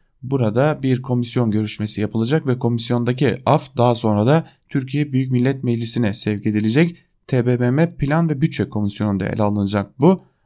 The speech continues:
Aynı zamanda İstanbul Galata Üniversitesi adında yeni bir üniversitenin kurulması, kömür madenciliğine destek,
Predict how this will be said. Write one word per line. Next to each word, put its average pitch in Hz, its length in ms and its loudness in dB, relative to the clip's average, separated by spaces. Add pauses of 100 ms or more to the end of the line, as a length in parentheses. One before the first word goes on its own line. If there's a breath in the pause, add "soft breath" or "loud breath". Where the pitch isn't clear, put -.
Aynı 143 260 0
zamanda 123 640 4 (280 loud breath)
İstanbul 151 500 0
Galata 139 360 4
Üniversitesi 120 520 0
adında 131 520 4 (200 loud breath)
yeni 139 300 2
bir 175 180 2
üniversitenin 131 680 0
kurulması, 110 640 2 (240 loud breath)
kömür 147 280 2
madenciliğine 110 960 0 (520)
destek, 117 520 2